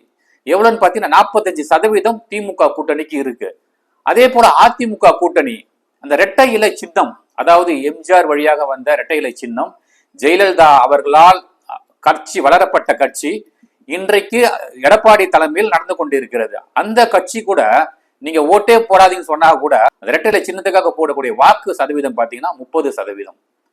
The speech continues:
அதாவது இதுவும் அடிமட்டமா தான் சொல்றேன் நானு. அப்போ இந்த முப்பது சதவீதம்,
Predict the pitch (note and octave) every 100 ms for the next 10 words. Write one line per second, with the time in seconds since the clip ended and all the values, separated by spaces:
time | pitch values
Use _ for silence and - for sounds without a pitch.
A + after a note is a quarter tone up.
0 | _ - A#2+ E3 F3+ D#3+ D3 G#3 C#3+ C#3+
1 | D#3 D3 C#3 C#3 C3 A2 G#2 G#2 G2 _
2 | _ _ _ _ _ D#3 D#3+ G#3 E3 E3+
3 | G#3 F#3 D#3 D3 C#3+ A2+